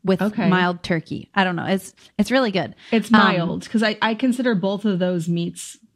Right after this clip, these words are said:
Speaker 2: I mean, like, unless you make it into bacon or sausage or whatever, like, not, not super flavorful, but also, like, good, but not, you know what I mean? Like, not hard to like.
Speaker 1: No, it, it kind of takes on what you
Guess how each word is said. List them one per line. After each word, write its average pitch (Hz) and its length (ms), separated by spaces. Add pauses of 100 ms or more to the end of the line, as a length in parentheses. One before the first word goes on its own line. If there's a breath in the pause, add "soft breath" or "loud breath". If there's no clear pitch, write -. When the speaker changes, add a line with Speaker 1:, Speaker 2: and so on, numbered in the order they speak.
(220)
Speaker 2:
I 185 60
mean, 180 300
like, 170 200
unless 190 320
you 185 60
make 165 180
it 165 60
into 165 160
bacon 160 340
or 160 80
sausage 160 520
or 160 60
whatever, 160 420 (460 soft breath)
like, 175 280 (360)
not, 190 340 (100)
not 214 340 (600)
super 220 500
flavorful, 294 760
but 190 100
also, 202 640
like, 185 260
good, 196 520
but 202 120
not, 185 280 (120)
you 247 100
know 226 60
what 214 100
I 202 60
mean? 196 300
Like, 175 280 (420)
not 262 240
hard 208 220
to 185 60
like. 165 380 (220)
Speaker 1:
No, 294 360
it, 226 220
it 247 220
kind 277 220
of 349 100
takes 262 300
on 233 480 (220)
what 208 340
you 202 520